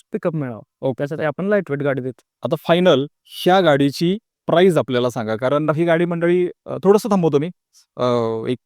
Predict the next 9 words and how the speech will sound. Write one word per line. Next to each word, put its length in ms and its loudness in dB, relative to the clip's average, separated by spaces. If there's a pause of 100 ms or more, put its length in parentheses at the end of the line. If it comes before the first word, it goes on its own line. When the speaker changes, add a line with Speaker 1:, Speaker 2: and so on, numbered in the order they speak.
(220)
Speaker 2:
पॉइंट 260 0
मला 360 0
राहिला 200 -2
सांगायचा. 420 -6
मंडळी, 300 0
ही 140 0
गाडी 220 2
आहे 160 2
शेतकऱ्यांसाठी, 640 -2